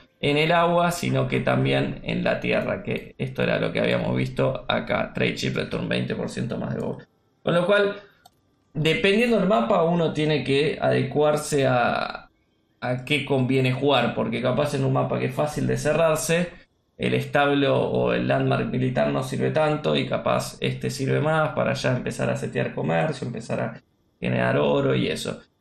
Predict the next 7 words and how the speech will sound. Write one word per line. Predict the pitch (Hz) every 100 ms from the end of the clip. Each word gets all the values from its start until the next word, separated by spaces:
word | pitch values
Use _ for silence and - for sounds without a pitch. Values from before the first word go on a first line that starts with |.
| _
¿Qué | 190
tenemos | 196 190 190 -
también? | 170 202 220 - -
Royal | 131 165 165 160 165
Knight | 175 185 -
en | 139 139
feudal. | 147 127 123 113 107